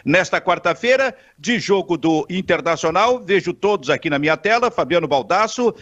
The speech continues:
Júnior Baicá, Kleber Grabowska. Onde é que tu anda, Baldasso?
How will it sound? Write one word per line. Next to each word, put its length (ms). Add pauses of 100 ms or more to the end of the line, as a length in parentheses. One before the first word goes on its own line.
(180)
Júnior 340
Baicá, 540 (180)
Kleber 380
Grabowska. 680 (380)
Onde 160
é 40
que 60
tu 100
anda, 160
Baldasso? 540